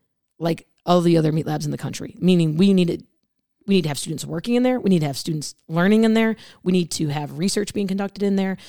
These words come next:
And we need to have a storefront to move all of this product so we can keep funding this, this unique facility,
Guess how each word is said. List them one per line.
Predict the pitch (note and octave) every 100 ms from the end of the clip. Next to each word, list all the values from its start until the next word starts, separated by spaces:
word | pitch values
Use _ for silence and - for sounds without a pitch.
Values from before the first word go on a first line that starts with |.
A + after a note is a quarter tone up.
| -
And | -
we | F3+
need | G#3+ G3+
to |
have | D#3
a | D3+
storefront | - - A3+ - D#3+ D3+ - _ -
to | F#3+
move | F#3+
all | D#3+ D#3
of | E3
this | D3+
product | - D3 D3
so | -
we | E3+
can | - E3
keep | - E3 - _
funding | - F3 F3+ E3 D3
this, | D#3+ - - -
this | D#3+ D3+
unique | E3+ D#3+ -
facility, | E3 - A3 E4+ F4